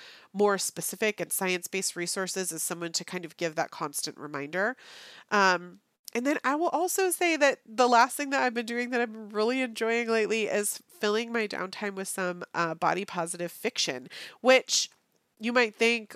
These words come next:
"Well, that's silly." And listen, if Sarah can listen to teen dystopia, I can listen to body positive <laughs> fiction.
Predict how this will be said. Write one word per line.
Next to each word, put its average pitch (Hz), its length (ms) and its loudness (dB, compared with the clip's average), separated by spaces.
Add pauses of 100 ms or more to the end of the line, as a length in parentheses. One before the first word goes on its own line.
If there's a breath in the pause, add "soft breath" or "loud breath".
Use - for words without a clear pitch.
"Well, 190 220 0
that's 180 240 2
silly." 156 400 -4
And 185 320 -6
listen, 139 440 -6 (100)
if 180 100 -6
Sarah 226 320 2
can 233 220 -8
listen 185 380 -4
to 170 520 -2 (320 loud breath)
teen 214 240 -8
dystopia, 160 680 0
I 170 200 4
can 185 180 -12
listen 160 360 -6
to 147 140 -8
body 139 260 -2
positive - 500 0
<laughs> - 140 0
fiction. - 440 4